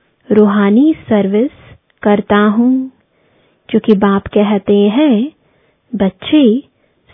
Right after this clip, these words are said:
सर्विसेबल बनो, फॉलो करो।" मैं आया ही हूँ सर्विस के लिए, रोज सर्विस करता हूँ, इसलिए ही तो यह रथ लिया है। इनका रथ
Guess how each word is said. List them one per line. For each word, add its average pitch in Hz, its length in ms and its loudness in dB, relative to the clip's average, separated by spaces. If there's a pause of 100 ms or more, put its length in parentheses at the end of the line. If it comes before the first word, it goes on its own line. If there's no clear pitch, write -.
(120)
सर्विसेबल 202 760 2
बनो, 214 560 0 (680)
फॉलो 202 320 2
करो।" 269 540 0 (560)
मैं 208 220 4
आया 202 340 4
ही 208 260 2
हूँ 254 420 0 (680)
सर्विस 202 460 2
के 214 120 4
लिए, 262 480 0 (680)
रोज 226 380 6
सर्विस 208 640 0
करता 208 340 0
हूँ, 262 480 0 (760)
इसलिए 208 520 2
ही 208 240 2
तो 302 440 2 (520)
यह 214 260 4
रथ 208 420 2
लिया 208 380 4
है। 269 440 0 (760)
इनका 202 420 0
रथ 208 420 -2